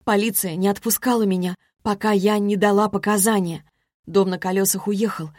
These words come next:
и я увидела, что он припарковался в соседнем квартале. Они не хотели говорить с полицейскими.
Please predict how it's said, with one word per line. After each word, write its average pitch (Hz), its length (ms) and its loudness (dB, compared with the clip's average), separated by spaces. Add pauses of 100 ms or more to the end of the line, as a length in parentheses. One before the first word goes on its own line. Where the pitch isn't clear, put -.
(240)
и - 80 -4
я 185 120 2
увидела, 175 420 -2
что 180 240 -6
он 196 180 2
припарковался 175 800 -2 (220)
в - 60 -6
соседнем 175 560 0
квартале. 170 580 -4 (380)
Они 165 260 0
не 175 80 -2
хотели 175 480 -2
говорить 160 440 -2
с - 40 -6
полицейскими. 160 840 -4